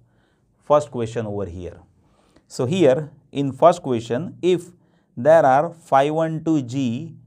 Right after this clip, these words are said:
number of locations in memory, then find number of bits required to represent each location. So how many locations are given over here? Five one two G. So five one two G means what?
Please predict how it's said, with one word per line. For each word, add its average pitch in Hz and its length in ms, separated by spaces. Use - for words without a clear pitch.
number 131 300
of 135 160
locations 147 680
in 131 280
memory, 120 460
then 165 280
find 165 380
number 147 220
of 156 200
bits 147 280
required 139 420
to 147 80
represent 143 640
each 127 240
location. 95 560
So 131 120
how 127 100
many 185 180
locations 175 520
are 170 120
given 165 300
over 165 220
here? 185 360
Five 139 300
one 139 240
two 123 160
G. 107 300
So 175 220
five 123 280
one 185 240
two 185 200
G 135 200
means 156 300
what? 127 320